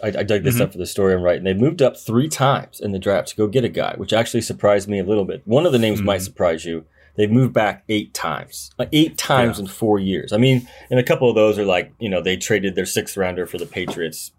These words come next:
Speaker 1: two sixth rounders. So they're not as
Speaker 2: Right.
Speaker 1: substantial as the first rounders. They traded up for Jonathan Taylor. We know that. That's a home run pick.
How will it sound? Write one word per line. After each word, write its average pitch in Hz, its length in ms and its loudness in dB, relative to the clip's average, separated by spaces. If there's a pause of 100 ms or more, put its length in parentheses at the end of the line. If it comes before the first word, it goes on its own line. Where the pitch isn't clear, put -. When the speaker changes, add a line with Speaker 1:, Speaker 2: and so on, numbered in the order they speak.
Speaker 1:
two - 180 0
sixth - 300 -8
rounders. 67 360 -10
So 113 120 0
they're 110 120 4
not 123 220 4
as 107 140 0
Speaker 2:
Right. 92 180 -2
Speaker 1:
substantial 104 640 -2
as 87 140 -2
the 95 80 -8
first 110 340 -4
rounders. 85 500 -6 (640)
They 113 100 -2
traded 143 240 2
up 139 120 4
for 120 80 0
Jonathan 117 360 0
Taylor. 120 380 0
We 101 120 -4
know 110 200 2
that. 107 340 2
That's 101 160 -8
a 92 60 -6
home 110 220 -2
run 107 200 0
pick. 117 340 0